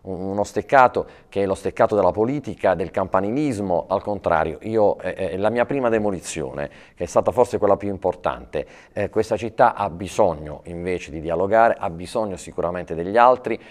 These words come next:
ha bisogno di crescere insieme a un intero territorio, e questa veramente la mia, eh, sarà la mia mission principale, perché,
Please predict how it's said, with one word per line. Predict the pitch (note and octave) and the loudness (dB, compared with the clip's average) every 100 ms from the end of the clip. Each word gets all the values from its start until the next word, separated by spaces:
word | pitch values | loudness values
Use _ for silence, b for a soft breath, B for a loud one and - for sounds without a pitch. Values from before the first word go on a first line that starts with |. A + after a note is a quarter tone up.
| B | B
ha | F#2+ | -8
bisogno | F#2+ C3+ A#2 | -6 -4 -4
di | G2+ | -4
crescere | - C#3 - A#2 | 0 0 0 -4
insieme | A#2 - E3 C3 | -6 -4 -4 -4
a | |
un | G#2+ | -4
intero | G#2 G2+ F2 | -2 -2 0
territorio, | D#2+ C2+ D2+ C2 B1 C2 B B B | -4 -4 -4 -4 -4 -12 B B B
e | C#3 C#3 | 0 2
questa | - D3 - - G2 - | 2 2 2 2 2 2
veramente | G2 G2+ B2 C3 C3 G2+ | 2 2 0 -2 0 2
la | F#2+ | 2
mia, | G2 G#2 G2+ G2 F2+ B B B | 0 -2 0 2 0 B B B
eh, | - G2 - | -10 -10 2
sarà | A#2+ C3 | 6 8
la | A#2+ | 8
mia | A2+ A#2+ | 6 2
mission | C3+ C#3 - G#2+ | 0 -2 -2 -2
principale, | G#2 A2+ G#2 G2+ F2+ C#2+ C2 D2+ | -2 -2 -4 -2 2 2 0 -4
perché, | - G#2+ - A#2+ | -2 -2 -2 -4